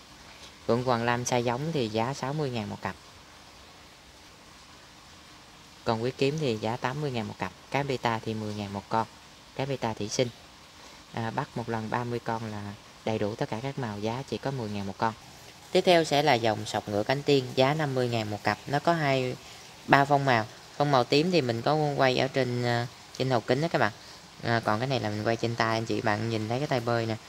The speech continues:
rất là đẹp. Giá năm mươi ngàn một cặp. Khi mà mình nuôi một số dòng cánh tiên này, nhìn top view đẹp lắm các bạn. À, nhưng mà sức khỏe những con này rất là tốt. Anh chị các bạn cứ yên tâm nuôi một số dòng này,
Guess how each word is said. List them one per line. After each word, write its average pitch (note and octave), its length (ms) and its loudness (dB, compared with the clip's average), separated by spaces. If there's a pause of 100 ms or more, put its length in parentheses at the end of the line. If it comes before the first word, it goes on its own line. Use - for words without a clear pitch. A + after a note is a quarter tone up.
(200)
rất C3+ 80 -2
là D3 80 0
đẹp. G#2+ 160 2 (640)
Giá C3 160 4
năm C#3 220 2
mươi A#2+ 100 2
ngàn A2+ 180 -2
một G#2 100 -8
cặp. G2+ 140 -4 (480)
Khi D3 120 8
mà C#3+ 140 6
mình B2 200 0
nuôi C3+ 200 2
một A#2+ 200 -4
số C3+ 180 0
dòng C#3 240 -2
cánh C3+ 180 -4
tiên C3+ 240 4
này, A#2 200 -2
nhìn A2 260 0
top D3 260 -2
view B2+ 180 4
đẹp A2 220 0
lắm C3+ 140 -2
các D3+ 120 -2
bạn. G#2+ 160 -2 (380)
À, A#2 140 0
nhưng B2 200 2
mà A2+ 120 0
sức D3 220 -2
khỏe G#2+ 200 -6
những C3+ 120 -4
con A#2+ 180 -2
này A2 200 -6 (320)
rất D#3+ 180 0
là A#2 100 0
tốt. D3 260 2 (420)
Anh A#2 120 2
chị A2 140 0
các C3+ 120 -2
bạn G#2 200 -2
cứ C3+ 140 0
yên A#2+ 180 0
tâm A#2 380 -2
nuôi A#2+ 180 0
một G#2+ 200 -6
số B2 140 0
dòng A#2+ 200 -4
này, G2 120 -2